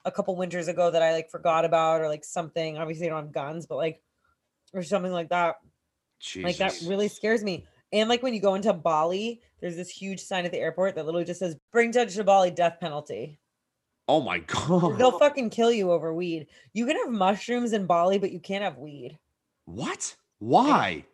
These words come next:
Speaker 1: I don't know. You can have mushrooms. They sell mushroom shakes at the clubs. They sell literal shakes with mushrooms in it.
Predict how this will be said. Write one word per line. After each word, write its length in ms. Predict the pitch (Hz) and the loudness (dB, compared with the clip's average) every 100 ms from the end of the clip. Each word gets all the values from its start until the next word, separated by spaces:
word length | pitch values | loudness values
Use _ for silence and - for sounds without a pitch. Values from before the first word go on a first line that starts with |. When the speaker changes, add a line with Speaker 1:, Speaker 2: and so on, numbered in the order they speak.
| _ _ 190 | _ _ -2
Speaker 1:
I 80 | |
don't 100 | 180 | 0
know. 220 | 180 170 - _ _ - | 0 -2 -6 _ _ -10
You 140 | 202 | -4
can 80 | 214 | 0
have 80 | 220 | 2
mushrooms. 320 | 208 220 202 | 2 0 -2
They 140 | 196 185 | -2 2
sell 200 | 226 202 | 4 4
mushroom 340 | 202 214 190 | 2 -2 -6
shakes 280 | - 175 - | -4 -4 -4
at 80 | 175 | -10
the 60 | |
clubs. 400 | - 190 165 156 - _ _ _ _ _ _ _ _ - | 0 2 2 0 -18 _ _ _ _ _ _ _ _ -2
They 100 | 196 | 2
sell 200 | 226 220 | 6 6
literal 320 | 202 220 220 | 6 4 4
shakes 460 | 196 - 208 185 - _ | 2 2 0 0 -8 _
with 260 | 175 185 - | -2 -2 0
mushrooms 440 | 180 175 180 160 | -2 -2 -6 -8
in 80 | 156 | -8
it. 140 | 135 | -10